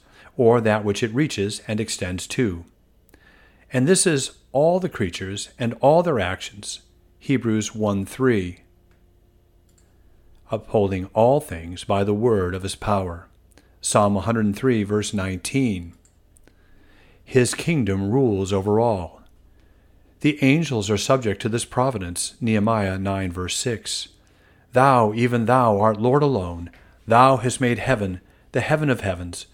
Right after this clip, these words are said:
with all their host, the earth, and all things that are therein, the seas,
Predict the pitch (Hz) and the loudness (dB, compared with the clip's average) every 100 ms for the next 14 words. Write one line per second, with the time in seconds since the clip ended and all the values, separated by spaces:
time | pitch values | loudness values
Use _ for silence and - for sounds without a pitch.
0 | _ - 139 - 143 160 143 98 87 82 | _ 0 0 4 6 6 4 0 -6 -8
1 | - - _ _ _ 127 127 147 123 95 | -14 -16 _ _ _ -2 2 4 4 0
2 | - _ _ _ 120 113 - 127 143 - | -8 _ _ _ -8 -6 4 4 4 0
3 | 113 101 - 104 104 113 113 104 90 87 | -2 -2 -2 0 2 2 2 0 -2 -8
4 | - _ _ _ _ 120 - - 180 117 | -12 _ _ _ _ 0 0 2 2 2
5 | 92 87 | 0 -6